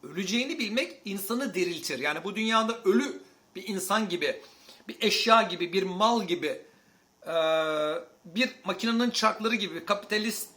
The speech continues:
sisteme çalışıp da bir şey üretip yaşayacak bir hayvan gibi yaşayacağı, yiyecek, içeceği kazanmaktan bir hayvandan, hayatı tuvaletle mutfak arasında geçen bir varlıktan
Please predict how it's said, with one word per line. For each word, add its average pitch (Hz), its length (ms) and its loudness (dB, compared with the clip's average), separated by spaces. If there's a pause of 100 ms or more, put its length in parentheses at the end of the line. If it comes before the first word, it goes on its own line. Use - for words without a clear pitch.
sisteme 202 600 -2
çalışıp 196 520 -2
da 170 380 4 (280)
bir 180 100 -6
şey 247 140 2
üretip 190 460 0
yaşayacak 208 480 -2
bir 202 80 0
hayvan 196 420 2
gibi 190 160 -6
yaşayacağı, 185 560 0
yiyecek, 185 460 0
içeceği 202 360 -6
kazanmaktan 196 560 -2
bir 190 60 0
hayvandan, 202 800 2 (340)
hayatı 196 580 2
tuvaletle 214 520 2
mutfak 202 320 -4
arasında 202 360 -4
geçen 190 360 -4
bir 185 80 -8
varlıktan 190 640 0